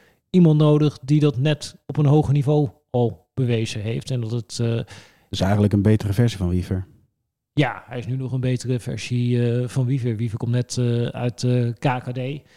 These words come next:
Speaker 1: Ja, en Seruki heeft het, eh, jaar in jaar uit eigenlijk al bewezen in de Eredivisie.
Speaker 2: Ja, als we nou zijn, eh, specifieke kwaliteit, je, je noemt het net al, dat hij al, al, al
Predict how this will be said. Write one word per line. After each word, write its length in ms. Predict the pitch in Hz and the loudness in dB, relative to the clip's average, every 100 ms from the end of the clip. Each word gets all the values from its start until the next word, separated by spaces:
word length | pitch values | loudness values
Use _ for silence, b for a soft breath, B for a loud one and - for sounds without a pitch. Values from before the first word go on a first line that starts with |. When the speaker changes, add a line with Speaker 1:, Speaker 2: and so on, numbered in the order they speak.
| b b | b b
Speaker 1:
Ja, 120 | - 95 | -20 -12
en 80 | 107 | -4
Seruki 460 | 120 120 110 120 | -2 -2 -2 -2
heeft 260 | 117 127 - | -2 -4 -6
het, 200 | - - | -10 -2
eh, 460 | 123 120 120 - 139 | 0 0 -2 -2 0
jaar 220 | 131 131 | 0 2
in 140 | 143 | 2
jaar 160 | 143 135 | 2 2
uit 180 | 135 135 | 2 2
eigenlijk 300 | 139 117 143 | 0 0 0
al 100 | 135 | 0
bewezen 400 | 139 156 151 156 | 2 2 2 0
in 80 | |
de 60 | 127 | 0
Eredivisie. 520 | 120 107 98 101 101 - _ _ | 0 -2 -4 -6 -10 -14 _ _
Speaker 2:
Ja, 280 | - 107 | -2 0
als 120 | 101 107 | 0 2
we 60 | |
nou 180 | 113 110 | 4 4
zijn, 320 | 113 110 110 | 4 4 2
eh, 80 | 101 | 0
specifieke 580 | - 120 - 120 - 104 | 0 0 0 -2 0 0
kwaliteit, 480 | 107 104 107 107 95 | 0 0 2 0 2
je, 160 | 95 | 0
je 100 | 98 | 2
noemt 140 | 101 98 | 0 0
het 80 | |
net 180 | 101 104 | 0 0
al, 100 | 92 | 0
dat 160 | 98 98 | -2 -2
hij 180 | 95 95 | -2 0
al, 180 | 95 B B B B B | 0 B B B B B
al, 200 | - 78 | -4 -4
al 140 | 90 | -6